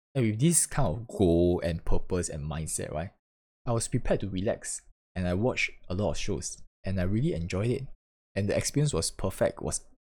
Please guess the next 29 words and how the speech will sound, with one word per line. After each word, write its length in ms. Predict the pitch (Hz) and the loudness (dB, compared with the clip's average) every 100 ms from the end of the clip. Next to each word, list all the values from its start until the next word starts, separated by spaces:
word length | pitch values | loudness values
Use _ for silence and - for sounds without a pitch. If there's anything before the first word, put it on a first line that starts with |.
| _ _ - | _ _ -4
immensely 600 | 110 113 110 107 117 113 | 0 4 4 4 4 2
enjoyable. 520 | 80 82 85 87 85 | 2 2 0 2 0
It 120 | - | -2
was 160 | 92 92 | -4 -2
surprising. 680 | - - 107 92 92 95 90 - _ _ _ _ _ | -2 0 2 4 2 0 -4 -10 _ _ _ _ _
I 80 | 98 | -4
thought 200 | - 90 | 0 2
it 60 | |
was 140 | 92 87 | 0 0
gonna 160 | 101 | 0
be 100 | 87 | 0
a 60 | 76 | 0
weird 340 | 76 98 - | 2 0 0
thing. 280 | - 110 135 | -2 0 0
I 60 | 80 | 0
mean, 160 | 90 92 | -2 -2
couples 360 | - - 98 | -2 -2 -2
go 120 | - | -2
to 40 | 92 | -2
staycation, 760 | - - - 80 85 90 123 - _ _ _ _ | -2 -6 -4 -4 -2 -2 -4 -10 _ _ _ _
a 60 | 101 | -4
single 280 | 101 104 104 | 0 2 4
guy 140 | 101 | 4
go 120 | 104 | 4
to 60 | 90 | 2
staycation, 540 | - 87 - - 98 | 0 -2 -2 -2 -2
a 60 | - | -2
bit 180 | 92 80 | -4 0
weird, 240 | 80 - | 0 0